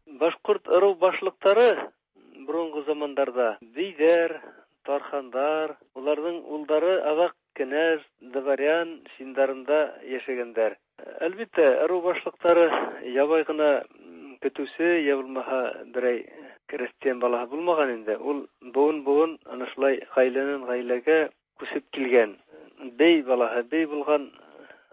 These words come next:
азак тархан, чине алган, шуннан инде кенәз, дворян булып киткәннәр. Тарихка әзрәк кенә күз һалсак, менә,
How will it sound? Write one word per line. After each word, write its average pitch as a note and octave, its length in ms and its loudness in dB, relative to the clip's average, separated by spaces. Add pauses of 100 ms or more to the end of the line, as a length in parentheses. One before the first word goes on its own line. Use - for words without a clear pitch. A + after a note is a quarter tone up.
(180)
азак C3+ 340 0
тархан, C#3+ 600 0 (720)
чине D3 260 -4
алган, C3+ 460 -6
шуннан C3+ 260 -10
инде A#2 320 -12 (400)
кенәз, C#3 400 0
дворян A#2+ 460 -2
булып - 240 -10
киткәннәр. B2 500 -6 (1040)
Тарихка F3 540 4 (240)
әзрәк F3 260 0
кенә E3 240 0
күз D#3+ 160 -2
һалсак, E3 400 2 (380)
менә, D#3+ 180 4